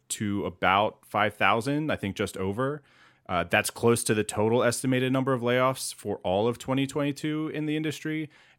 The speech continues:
and roughly half the record-breaking number of layoffs for all of last year, and January's not even over yet. Uh, so I know you have both been following this a lot and covering this a lot. There's obviously,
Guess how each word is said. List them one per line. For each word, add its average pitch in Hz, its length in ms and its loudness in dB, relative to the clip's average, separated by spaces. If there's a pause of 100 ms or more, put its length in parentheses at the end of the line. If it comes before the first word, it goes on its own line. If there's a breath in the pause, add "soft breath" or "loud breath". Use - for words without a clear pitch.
and 110 220 -4
roughly 110 340 0
half 104 400 0
the 123 100 -4
record-breaking 120 600 -2
number 123 220 0
of 113 60 -2
layoffs 117 420 0
for - 260 -6 (120)
all 104 220 0
of 101 100 -4
last 98 300 0
year, 110 420 -2
and 104 440 -4
January's 101 640 -4
not 90 380 -4
even 90 280 -10
over 87 240 -10
yet. 65 280 -12 (680 soft breath)
Uh, 95 280 0
so 113 680 2
I 95 180 -2
know 117 260 4
you 117 200 2
have 107 160 -2
both 113 320 0
been 104 920 -2
following 131 400 4
this 127 140 0
a 131 60 0
lot 120 360 4 (160)
and 107 380 -8
covering 127 400 -2
this 110 160 -2
a 120 40 0
lot. 104 200 4
There's 104 180 -2
obviously, 110 580 -2